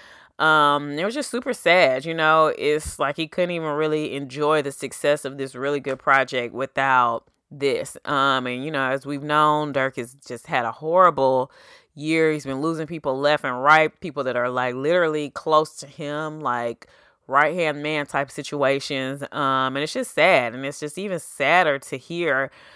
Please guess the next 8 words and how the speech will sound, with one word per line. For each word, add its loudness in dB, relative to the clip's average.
the 4
shit -8
that 0
he's -6
rapping 4
about. 4
It's -6
like, 2